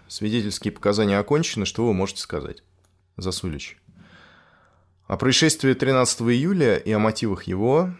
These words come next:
я слышала в Петербурге от разных лиц, с которыми встречалась. Рассказывали о том, как в камеры врывались солдаты, как сажали в карцер. Я по собственному опыту знаю, до какого страшного нервного напряжения доводит долгое одиночное заключение.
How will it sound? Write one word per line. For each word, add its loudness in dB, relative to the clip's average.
я 0
слышала -2
в -8
Петербурге -2
от 2
разных 0
лиц, -2
с -10
которыми 0
встречалась. -6
Рассказывали 0
о 4
том, 0
как -2
в -20
камеры 2
врывались 2
солдаты, 0
как -6
сажали -2
в -12
карцер. -4
Я 2
по 2
собственному 2
опыту -4
знаю, 2
до -6
какого 0
страшного 0
нервного 0
напряжения -2
доводит 0
долгое 2
одиночное -2
заключение. -8